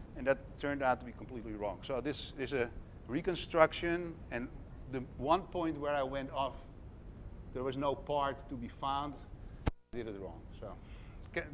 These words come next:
I just want to let you know this, like, you ha-, that is okay as long as you let everybody know it is wrong, because, uh, there are too many scientists that have a hard time admitting that they were wrong. So,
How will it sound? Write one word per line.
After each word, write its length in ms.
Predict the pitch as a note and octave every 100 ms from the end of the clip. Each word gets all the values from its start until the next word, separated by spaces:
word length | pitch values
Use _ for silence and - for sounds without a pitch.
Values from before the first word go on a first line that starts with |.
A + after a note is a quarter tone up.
| D3+
I 120 | D3+
just 180 | D#3 E3+
want 140 | D3+
to 40 |
let 120 | D3+ C#3+
you 80 |
know 140 | C#3 C#3
this, 200 | C3 A#2+
like, 160 | C#3+ C3 - - - - - -
you 120 | D3
ha-, 180 | C#3+ F#3 -
that 100 | D3
is 100 | E3+
okay 480 | E3+ C#3+ - E3+ F3
as 180 | D#3 B2+
long 360 | C3 D#3 D#3+ D#3+
as 260 | C#3 -
you 120 | C#3+
let 240 | C#3 C3 B2
everybody 440 | A#2+ A#2+ A#2+ A#2
know 380 | A2+ A#2 A2+ A#2 -
it 160 | A2
is 120 | G#2+ F#2+
wrong, 420 | G2 A#2 A2 F#2 F#2
because, 340 | G2 B2 A#2+ - - - - - - - - - A#2+
uh, 160 | A2
there 120 | A2
are 60 | A#2
too 140 | -
many 220 | E3 E3+ D#3
scientists 640 | - C#3+ C#3+ C3+ D3+ B2+
that 160 | - A#2 - -
have 120 | A#2
a 60 |
hard 280 | A2 C3 A#2+
time 360 | C#3 A#2+ A#2+ A#2 - - - - -
admitting 580 | A#2 A2+ B2 A#2+ A#2 A#2
that 180 | A2 A2+
they 140 | A2+
were 160 | G2 G2+
wrong. 260 | G#2 G2+ - - - -
So, 200 | - G#2+